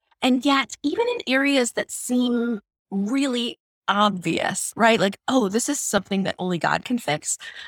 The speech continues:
sometimes it takes us a while to get there. We try to make things happen on our own. We crunch numbers, we change schedules, we do, do, do, until finally we realize that all that we can do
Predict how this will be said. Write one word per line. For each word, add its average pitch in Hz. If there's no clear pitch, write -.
sometimes 294
it -
takes -
us -
a 196
while 170
to -
get -
there. -
We 220
try 226
to 214
make 202
things 220
happen 208
on 196
our 196
own. 180
We 208
crunch 233
numbers, 190
we 196
change 247
schedules, 175
we 202
do, 202
do, 185
do, 196
until -
finally -
we 202
realize 208
that -
all 196
that 233
we 254
can 240
do 247